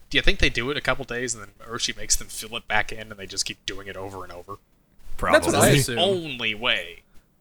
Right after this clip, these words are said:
Speaker 2: That's the only way. Plus, just, I don't know, like, there wouldn't be that much left, and who's gonna be planting all these crops? 'Cause they're not planting anything. They're just plowing the field.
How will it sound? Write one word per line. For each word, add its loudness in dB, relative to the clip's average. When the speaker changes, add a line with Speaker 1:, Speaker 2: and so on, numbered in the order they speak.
Speaker 2:
That's -4
the -4
only 6
way. 0
Plus, 4
just, -2
I -4
don't -4
know, 0
like, -2
there 2
wouldn't 0
be 0
that 4
much -2
left, 4
and -2
who's -8
gonna -2
be -2
planting 4
all 2
these -4
crops? -2
'Cause -10
they're 4
not 4
planting 4
anything. -2
They're 0
just 0
plowing 2
the -8
field. -6